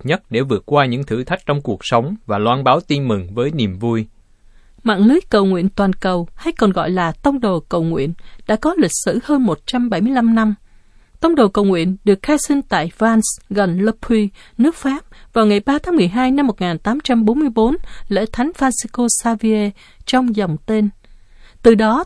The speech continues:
Speaker 2: tông đồ cầu nguyện đã được lan truyền khắp thế giới. Tại Brazil, mạng lưới cầu nguyện toàn cầu đã hoạt động được một trăm năm mươi năm.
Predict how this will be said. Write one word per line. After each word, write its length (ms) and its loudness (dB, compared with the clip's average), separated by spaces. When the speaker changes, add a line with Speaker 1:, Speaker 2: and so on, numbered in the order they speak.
Speaker 2:
tông 140 2
đồ 120 6
cầu 160 0
nguyện 380 0
đã 160 2
được 200 0
lan 180 0
truyền 260 2
khắp 260 -6
thế 100 2
giới. 300 2
Tại 220 -2
Brazil, 480 0
mạng 120 4
lưới 240 6
cầu 120 4
nguyện 180 2
toàn 220 -2
cầu 260 0
đã 160 -2
hoạt 200 -4
động 220 -4
được 220 -6
một 240 -6
trăm 280 0
năm 120 4
mươi 120 4
năm. 240 2